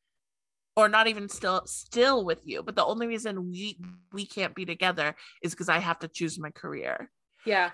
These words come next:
Speaker 1: And it's like, this person, the person singing Dorothea and the person this song is directed to, like, I don't think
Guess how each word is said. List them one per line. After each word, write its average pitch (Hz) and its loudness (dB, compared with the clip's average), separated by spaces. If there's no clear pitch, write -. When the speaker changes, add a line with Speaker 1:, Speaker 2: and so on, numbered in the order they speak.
Speaker 1:
And 262 2
it's 269 -4
like, 269 2
this 185 2
person, 311 2
the 240 2
person 262 -2
singing 214 -4
Dorothea 190 -2
and 190 -2
the 180 -6
person 190 -8
this 175 -6
song 180 -2
is 180 -8
directed 180 -6
to, 277 -8
like, 269 2
I 254 0
don't 480 0
think 392 -4